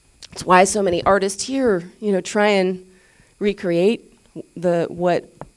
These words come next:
it looks like, but it still can't compare to the original. But we, you and I, are God's masterpiece. We are God's work of art. And here's what's interesting. If you take a look at this, it says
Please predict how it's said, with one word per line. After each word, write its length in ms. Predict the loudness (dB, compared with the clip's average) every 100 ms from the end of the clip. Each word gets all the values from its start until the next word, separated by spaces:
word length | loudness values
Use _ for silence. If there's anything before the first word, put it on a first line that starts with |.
| _
it 120 | -2 0
looks 240 | -2 0
like, 140 | 0
but 100 | 0
it 40 | -2
still 180 | -2 -2
can't 260 | -2 -4
compare 440 | -6 -4 0 0 0
to 120 | -2
the 120 | -2
original. 500 | -4 -6 -8 -12 -14 -20 _ _ _ _ _ _ _ _ _ _ _ _ _ -20 -20 -20 0
But 140 | 2 2
we, 420 | 4 10 10 10
you 360 | 4 2 4
and 140 | 4 4
I, 260 | 6 8 6
are 140 | 4
God's 640 | 2 0 -2 4 6 4 4
masterpiece. 720 | 2 4 4 0 0 -2 0
We 140 | 4
are 100 | 6
God's 480 | 4 2 6 6 4
work 260 | 0 0 -2
of 140 | -4 -4
art. 480 | -2 0 0 -4 -16 -18 -20 -20 -20 -20 -20 _ -2
And 160 | 0 2
here's 380 | 4 6 6
what's 180 | 2 0
interesting. 500 | 0 0 0 2 2
If 120 | 2
you 80 | -2
take 240 | -2 2 4
a 40 |
look 220 | 6 6
at 140 | 4 6
this, 260 | 6 4
it 140 | 0 4
says 560 | 8 10 8 6 -2